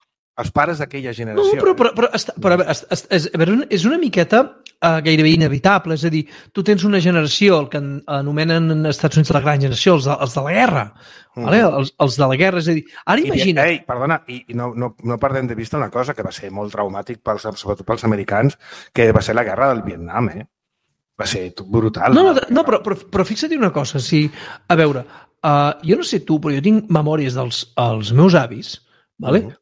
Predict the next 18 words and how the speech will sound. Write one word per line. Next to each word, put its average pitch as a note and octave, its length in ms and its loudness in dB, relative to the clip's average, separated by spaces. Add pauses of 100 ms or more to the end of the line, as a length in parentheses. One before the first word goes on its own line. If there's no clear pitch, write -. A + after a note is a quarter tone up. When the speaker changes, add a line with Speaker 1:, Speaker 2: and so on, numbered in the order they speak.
Speaker 2:
Qualsevol D#3+ 500 2
cosa C#4 200 -4
que F3 100 -4
tinguessin, C#3 640 -2 (360)
ens D3 180 4
ho D3+ 60 4
donaven D#3 300 4
a, F#3 260 -2
en C#3+ 80 -2
els, C3 180 -2
en D3+ 180 0 (220)
les B2+ 160 -4
meus F3+ 200 2
mares, F#3+ 300 2
a D#3+ 40 4
la D#3 60 4
meva E3+ 180 8
mare, F3 240 6